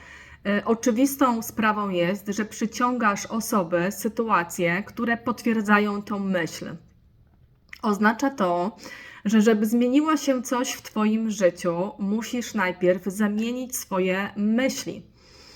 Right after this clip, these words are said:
Dopiero wtedy, kiedy zmienisz swoje myśli, zmieni się, e, w związku z tym twoje nastawienie do danej sytuacji, okoliczności. Co za tym idzie, twoje zachowanie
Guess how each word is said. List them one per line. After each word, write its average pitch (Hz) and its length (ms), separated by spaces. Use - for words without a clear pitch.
Dopiero 233 380
wtedy, 269 380
kiedy 208 240
zmienisz 220 480
swoje 214 420
myśli, 190 540
zmieni 214 500
się, 208 460
e, 185 420
w 196 60
związku 220 560
z - 100
tym 196 180
twoje 220 380
nastawienie 202 720
do 185 120
danej 214 300
sytuacji, 220 720
okoliczności. 185 1000
Co 233 100
za 254 160
tym 254 240
idzie, 220 240
twoje 214 400
zachowanie 202 880